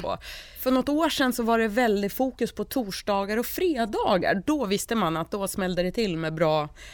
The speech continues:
Speaker 1: annonser, så man satt och väntade liksom på de här under veckan. Men nu har jag märkt att det, det liksom, det är ett flöde lite jämnare,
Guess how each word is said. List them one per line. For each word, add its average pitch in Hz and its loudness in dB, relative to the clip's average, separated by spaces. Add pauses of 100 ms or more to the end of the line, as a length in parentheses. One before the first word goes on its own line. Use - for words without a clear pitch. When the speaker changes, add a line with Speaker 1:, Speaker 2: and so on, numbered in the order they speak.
(100)
Speaker 1:
annonser, 214 4
så 175 -4
man 165 -2
satt 185 -4
och 190 0
väntade 190 2
liksom - -6
på 135 -2
de 120 -2
här 95 -2 (400)
under 127 -2
veckan. - -6 (580)
Men 254 6
nu 294 4 (640)
har 262 0
jag 311 4
märkt 220 2
att 240 2
det, 247 4 (120)
det 214 0
liksom, 240 0
det 226 4
är 240 6
ett 269 0
flöde 202 2
lite 208 -2 (140)
jämnare, 233 2